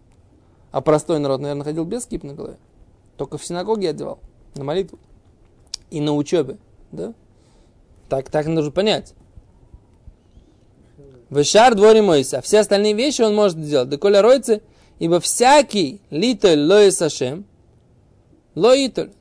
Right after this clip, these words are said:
На-, или наоборот, Раши говорит, "Не всякий, кто хочет прийти и взять Бога, может его прийти взять".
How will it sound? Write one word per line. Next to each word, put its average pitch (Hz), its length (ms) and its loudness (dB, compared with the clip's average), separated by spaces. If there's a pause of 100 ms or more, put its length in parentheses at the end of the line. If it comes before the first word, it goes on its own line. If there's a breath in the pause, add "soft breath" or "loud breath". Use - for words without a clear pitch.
(140)
На-, 151 320 -10 (200)
или 151 140 -6
наоборот, 151 340 2
Раши 120 180 -2
говорит, 120 160 -10
"Не 185 160 -2
всякий, 240 340 0
кто 196 160 -6
хочет 208 240 2
прийти 185 300 -2
и 202 40 0
взять 170 240 2
Бога, 220 340 4
может 196 240 0
его 185 100 -2
прийти 170 260 -6
взять". 143 280 -6